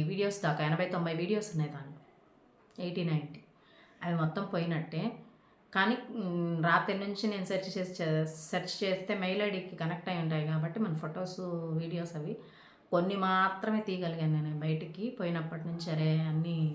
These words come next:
ఉన్-, ఇదొక ధీమాతో ఉండే ఎక్కువ పర్సెంట్. ఎందుకంటే ఛానల్లో ఉంది కదా, ఎక్కడికి పోతాయిలే వీడియోస్, ఇబ్బంది ఏం లేవన్నట్టు. స్టోరేజ్ ఎక్కువైపోతుంది. మనం YouTube చేస్తున్నాం కదా, ఈ, ఇప్పుడు నా ఛానల్, ఆ ఛానల్ రెండు నేనే రన్ చేసుకుంటున్నాను కాబట్టి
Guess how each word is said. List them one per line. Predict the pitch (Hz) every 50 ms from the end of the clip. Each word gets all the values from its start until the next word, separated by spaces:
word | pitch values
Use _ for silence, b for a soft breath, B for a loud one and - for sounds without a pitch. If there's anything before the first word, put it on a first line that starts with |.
| 151 - - - -
ఉన్-, | 90 85 - - - - B B B B B B B B B -
ఇదొక | - - 202 202 202
ధీమాతో | 175 220 220 226 240 247 247 247 254 254 254
ఉండే | 240 220 202 180 175 170 160 156
ఎక్కువ | 151 151 - - -
పర్సెంట్. | 180 170 165 - - 160 156 160
ఎందుకంటే | 156 160 - - 175 180 190 208
ఛానల్లో | - - 175 165 165 170 196 220 226 214
ఉంది | 196 185 180 175
కదా, | 175 175 190 175
ఎక్కడికి | 170 - 185 185 185
పోతాయిలే | 180 170 160 160 160 156 156 165 185 202 214 196 175 170 170
వీడియోస్, | 156 160 156 165 170 160 156 - -
ఇబ్బంది | 180 175 156 156 180 175 175 170
ఏం | 165 160
లేవన్నట్టు. | 160 160 156 151 156 156 156 - 285 - B B B B B B B B B B -
స్టోరేజ్ | - 254 247 240 240 226 208
ఎక్కువైపోతుంది. | 196 - - 190 185 - 180 175 175 202 190
మనం | 175 170 170 185
YouTube | 214 220 220 233 220 -
చేస్తున్నాం | 180 165 156 160 - 160 156 151 151
కదా, | 147 147 147 156 151 156 160
ఈ, | 180 185 175 185 185 180 233 - - - -
ఇప్పుడు | 180 170 - - 180
నా | 180 175 180
ఛానల్, | 185 - 202 185 175 175 180 175 180 185 190
ఆ | 180 165 160
ఛానల్ | - 180 165 170 170 170
రెండు | 160 160 165 190
నేనే | 190 185 180 175 185
రన్ | 180 170 160 160 160
చేసుకుంటున్నాను | 160 160 160 160 - 170 160 160 156 160 160
కాబట్టి | 165 160 160 160 - - 294